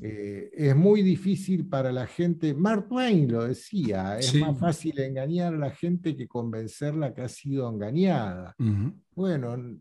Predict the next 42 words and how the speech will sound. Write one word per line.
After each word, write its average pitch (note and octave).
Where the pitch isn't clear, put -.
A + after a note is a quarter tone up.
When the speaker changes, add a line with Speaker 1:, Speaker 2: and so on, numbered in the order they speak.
Speaker 1:
han G#3+
engañado D#3+
a A#2
la A2
gente, D#3
eh, G2
de B2
una F3+
manera C#3
increíble, F#3
de D#3
la G#3+
Revolución G#3+
Francesa F#3
hasta D3
acá, G#3
Speaker 2:
Sí, G#3+
sí. F3
Speaker 1:
¿eh? F3+
Speaker 2:
Sí. -
Speaker 1:
Como C3
nunca. B2
A F3+
lo B3+
largo C#4
de F#3+
la C3+
historia G3+
y F3+
de C3+
los A2
siglos C3+
la G2+
han G#2
engañado G2+
a -
la -
Speaker 2:
Sí, D#3+
sí, G#3
Speaker 1:
gente, -
Speaker 2:
sí. -
Speaker 1:
pero A2